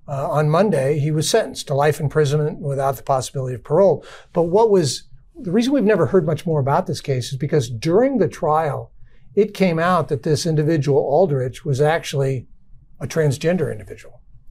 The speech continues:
which destroyed the narrative of the left that this supposedly white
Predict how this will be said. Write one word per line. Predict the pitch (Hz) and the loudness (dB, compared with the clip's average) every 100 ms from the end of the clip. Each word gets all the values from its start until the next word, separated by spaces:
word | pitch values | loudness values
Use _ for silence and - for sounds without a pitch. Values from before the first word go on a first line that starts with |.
| - - - - - - - - - | -20 -20 -20 -20 -20 -20 -20 -20 0
which | 185 202 - | 4 4 2
destroyed | 185 - - 190 202 240 247 | 0 0 0 4 6 6 4
the | 185 | 2
narrative | 156 170 185 208 196 175 | 4 6 6 6 4 4
of | 165 | 2
the | 147 156 | 4 4
left | 165 151 - - - - - - - - - - - - | 4 2 -2 -10 -18 -20 -20 -20 -20 -20 -20 -20 -20 -4
that | 143 143 | -2 2
this | 180 143 - - - - - - - - | 2 0 -4 -16 -20 -20 -20 -20 -20 -4
supposedly | - 185 185 202 202 160 | 0 4 4 4 4 2
white | 139 147 170 175 185 | 2 4 2 0 -8